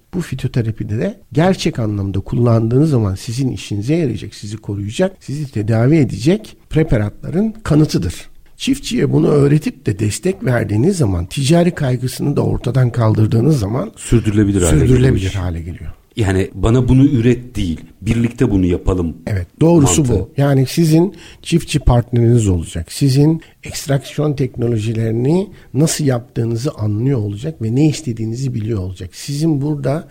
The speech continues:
Speaker 1: laboratuvarınızda bunun kanıtlarını gösteriyor olacaksınız ve bitmiş ürüne katma değerini o hissetmiş olacak. Bu zincir içerisinde sürdürülebilirlik yapmak gerçekten çok önemli. İşte bu standartizasyondur.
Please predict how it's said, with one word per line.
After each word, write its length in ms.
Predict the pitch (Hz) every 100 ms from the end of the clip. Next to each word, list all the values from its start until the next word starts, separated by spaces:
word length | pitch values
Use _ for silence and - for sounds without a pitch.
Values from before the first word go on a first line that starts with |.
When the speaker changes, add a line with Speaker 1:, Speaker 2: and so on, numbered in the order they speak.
| 127
Speaker 1:
laboratuvarınızda 880 | 127 131 127 131 120 113 113 147
bunun 240 | 117 113 127
kanıtlarını 880 | 127 - 117 113 - 117 123 165 180 -
gösteriyor 600 | 123 120 - 123 131 117
olacaksınız 640 | 98 104 95 - 101 98
ve 140 | 120 120
bitmiş 400 | 147 - 214 -
ürüne 360 | 123 131 196 -
katma 460 | 113 - 143 160
değerini 480 | 139 123 113 113 170
o 240 | 165 156 - - -
hissetmiş 640 | - 127 - 123 - 165 123
olacak. 340 | 98 95 - - -
Bu 400 | 190 196 285 302 -
zincir 500 | 113 123 143 143 196
içerisinde 720 | 190 - 123 107 - 107 98 92
sürdürülebilirlik 1040 | - - 107 101 113 120 113 110 104 101 -
yapmak 380 | 90 - 156 180 123
gerçekten 600 | 147 165 120 - 156 151
çok 240 | 120 107
önemli. 300 | 87 78 98
İşte 220 | 101 131
bu 140 | 160 202
standartizasyondur. 1300 | - - 117 110 107 107 101 101 - 113 85 85